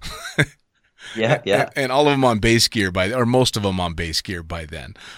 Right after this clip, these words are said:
Speaker 1: Uh, but I mean, it just mushroomed and went out of control. You must have been working your ass off if you were basically the first one putting out a container.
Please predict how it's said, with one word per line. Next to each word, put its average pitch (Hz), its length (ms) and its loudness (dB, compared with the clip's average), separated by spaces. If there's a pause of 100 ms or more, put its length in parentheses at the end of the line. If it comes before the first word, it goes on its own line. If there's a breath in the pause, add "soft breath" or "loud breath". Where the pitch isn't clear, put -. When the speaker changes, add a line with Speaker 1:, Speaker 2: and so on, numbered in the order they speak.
Speaker 1:
Uh, 104 120 -4
but 110 300 0
I 120 80 -4
mean, 107 440 0 (120)
it 135 180 -2
just - 460 0 (800 soft breath)
mushroomed 107 760 -2
and 104 200 -2
went 113 160 -4
out 127 140 0
of 101 80 -6
control. 110 420 -4
You 110 120 -2
must 175 220 -2
have 98 100 -4
been 98 240 -2
working 107 280 -4
your 90 140 -6
ass 135 300 -2
off 95 180 -4
if 95 160 -12
you 113 80 -4
were 101 80 -4
basically 98 500 -4
the 87 120 -10
first - 280 -6
one 95 140 -6
putting - 240 -8
out 95 80 -12
a 85 60 -14
container. 101 480 -12